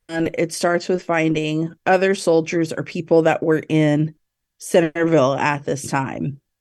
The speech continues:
two of which were civilians. One of them happens to be a, um, he's now, like, the city commissioner, I think it, it is,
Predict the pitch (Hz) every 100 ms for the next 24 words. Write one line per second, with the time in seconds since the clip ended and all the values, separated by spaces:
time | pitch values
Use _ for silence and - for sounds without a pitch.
0 | _ _ _ _ _ - _ - 311 254
1 | 226 208 196 180 180 - 175 170 156 98
2 | 135 156 170 170 160 170 - 170 160 -
3 | 156 123 123 123 - - - - - 160
4 | 143 143 156 - _ _ 170 156 147 156
5 | 156 _ _ _ _ _ _ _ _ _
6 | 208 196 214 208 180 160 - 185 - 165
7 | 175 233 233 240 233 247 247 277 - 240
8 | 254 269 285 269